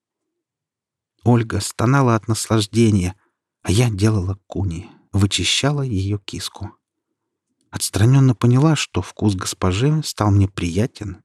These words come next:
и возбуждающий. А может, меня заводила сама ситуация? Как бы там ни было, но Ольга вскоре кончила. Она чуть отстранилась от моего лица и глубоко задышала.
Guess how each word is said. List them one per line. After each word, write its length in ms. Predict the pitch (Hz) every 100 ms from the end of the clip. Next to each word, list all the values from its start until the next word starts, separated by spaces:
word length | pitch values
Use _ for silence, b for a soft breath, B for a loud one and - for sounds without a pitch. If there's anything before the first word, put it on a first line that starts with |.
| -
и 80 | 98
возбуждающий. 960 | 85 78 78 76 92 131 113 - - _ _ _ _ _ _ _ _ _ _
А 80 | 101
может, 440 | 160 185 156 -
меня 240 | 95 110 123
заводила 460 | 104 107 113 139
сама 280 | 117 110 117
ситуация? 680 | - - 101 - - - 98 - _ _ _ _ _ _ _ _ _ _ _ _ _
Как 180 | - 170
бы 80 | 160
там 180 | - 135
ни 140 | 147
было, 400 | 165 143 127 117 -
но 160 | 120 -
Ольга 260 | 135 120
вскоре 320 | 110 - 113 107
кончила. 580 | - 78 78 - - - _ _ _ _ _ _
Она 180 | - 90
чуть 220 | - 101
отстранилась 640 | 101 - - 98 151 98 -
от 100 | -
моего 240 | 104 95
лица 400 | 95 98 - 151 - _
и 80 | 98
глубоко 520 | 101 98 92 - 120
задышала. 720 | 90 85 87 - - - 98